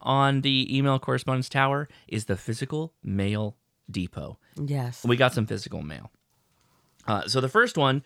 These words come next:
Speaker 2: I'm
Speaker 1: is
Speaker 2: gonna give a quick thank you. Uh,
Speaker 1: Yes.
Speaker 2: John Amadeo sent me something that was not for podcast, but I wanna thank him very much. And if I end up passing my general, you can thank John.
Speaker 1: I was gonna give a secret message to Don, John saying that, you know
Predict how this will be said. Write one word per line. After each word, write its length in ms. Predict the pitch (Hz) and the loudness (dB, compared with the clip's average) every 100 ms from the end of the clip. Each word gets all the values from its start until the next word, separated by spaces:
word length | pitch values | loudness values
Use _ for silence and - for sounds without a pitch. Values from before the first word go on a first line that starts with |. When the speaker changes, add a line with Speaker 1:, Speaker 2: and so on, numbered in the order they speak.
| - | 2
Speaker 2:
I'm 140 | 185 | 2
Speaker 1:
is 40 | 220 | 4
Speaker 2:
gonna 140 | 196 | 2
give 400 | 165 156 156 151 | 2 4 2 0
a 140 | - 165 | -2 -2
quick 320 | - 151 - | -2 -4 -2
thank 320 | 147 156 - | 0 0 0
you. 400 | 147 135 135 139 - | -2 0 0 -2 0
Uh, 60 | |
Speaker 1:
Yes. 260 | 107 - - 151 | 0 0 -6 -6
Speaker 2:
John 280 | 165 156 151 | 4 4 6
Amadeo 540 | 147 143 139 131 131 | 6 4 4 4 2
sent 260 | 135 147 - | 2 -2 0
me 100 | 143 | -2
something 380 | 143 127 139 127 | 0 0 0 0
that 80 | |
was 160 | 113 143 | -2 0
not 260 | 147 175 196 | 4 2 0
for 140 | 165 | -6
podcast, 540 | - 104 - 110 123 | -4 -6 -4 -6 -6
but 120 | - 131 | -6 -4
I 20 | |
wanna 200 | 131 123 | -2 -4
thank 280 | - 127 143 | -4 -4 -2
him 140 | 127 | -2
very 240 | 127 117 | -2 -2
much. 400 | 123 117 147 - - - - - | -2 -4 -4 -8 -12 -20 -20 -8
And 340 | - 123 131 135 | -2 0 0 -2
if 100 | 135 | -2
I 80 | |
end 200 | 98 131 | -2 -2
up 80 | - | -6
passing 340 | - 127 - 139 | -4 -4 -4 -2
my 160 | 127 | -2
general, 440 | 143 135 143 147 156 _ _ | -2 -2 -2 -2 -6 _ _
you 140 | 175 170 | -8 -6
can 100 | 185 | -4
thank 180 | 208 - | -4 -4
John. 400 | 247 302 - 123 - | -6 -6 -8 -10 0
Speaker 1:
I 100 | 113 | 2
was 160 | 117 | 4
gonna 180 | 117 107 | 2 2
give 300 | 107 107 98 | 2 2 2
a 140 | 98 92 | -2 -2
secret 360 | 113 95 90 | -2 -2 -2
message 360 | 90 90 98 - | -4 -4 -6 -8
to 100 | 90 | -6
Don, 280 | 87 85 - 104 _ _ | -4 -4 -6 -12 _ _
John 280 | - 90 87 | -6 -4 -4
saying 300 | - 90 87 | -6 -6 -6
that, 160 | 82 - - | -8 -10 -10
you 100 | 90 | -8
know 180 | 82 | -8